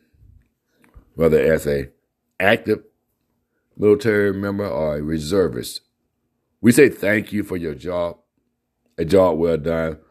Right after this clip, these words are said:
We enjoy so many freedoms in America as a direct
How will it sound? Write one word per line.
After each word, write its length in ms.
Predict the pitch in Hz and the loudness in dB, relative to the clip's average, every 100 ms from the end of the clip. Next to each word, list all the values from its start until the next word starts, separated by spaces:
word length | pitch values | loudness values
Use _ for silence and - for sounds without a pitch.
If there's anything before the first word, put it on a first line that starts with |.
| _ | _
We 280 | 101 139 120 | 2 2 4
enjoy 560 | 113 90 107 104 95 - _ | 0 -2 0 0 -2 -6 _
so 420 | - - - 123 | -20 -16 -4 -2
many 240 | 123 113 101 | -2 -2 -4
freedoms 500 | - 113 117 90 - | -2 2 4 2 -2
in 100 | 87 | -6
America 640 | 78 87 87 80 71 69 _ _ _ - | -4 0 0 0 -4 -12 _ _ _ -2
as 160 | 90 | 0
a 60 | 85 | 0
direct 840 | 80 104 120 107 87 101 123 - | 2 2 2 0 2 2 2 -2